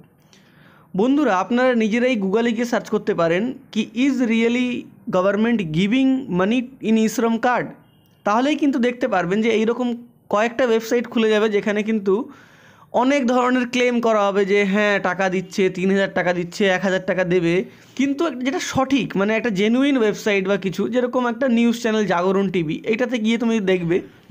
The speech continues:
যদি কোনো কর্মচারী কর্মরত অবস্থায় কোনো অ্যাক্সিডেন্টের শিকার হয় বা পা-, তার যদি আকস্মিক মৃত্যু হয়, তাহলে এক থেকে দুই লাখ টাকা দেওয়ার প্রাবধান করা রয়েছে এই যোজনার অন্তর্গতে,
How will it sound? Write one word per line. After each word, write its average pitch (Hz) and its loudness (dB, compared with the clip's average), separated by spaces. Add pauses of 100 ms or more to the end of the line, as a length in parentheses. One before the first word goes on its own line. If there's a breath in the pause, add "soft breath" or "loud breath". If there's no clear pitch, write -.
(100)
যদি 214 2
কোনো 247 0
কর্মচারী 208 0
কর্মরত 240 0
অবস্থায় 208 0
কোনো 220 0
অ্যাক্সিডেন্টের 254 0
শিকার 196 0
হয় 208 2
বা 226 2
পা-, 202 -2
তার 185 -2
যদি 208 2
আকস্মিক 247 0
মৃত্যু 214 0
হয়, 240 2
তাহলে 220 0
এক 185 0
থেকে 240 -2
দুই 190 2
লাখ 202 0
টাকা 233 -2
দেওয়ার 196 2
প্রাবধান 185 -2
করা 180 0
রয়েছে 190 2
এই 247 0
যোজনার 233 2
অন্তর্গতে, 185 0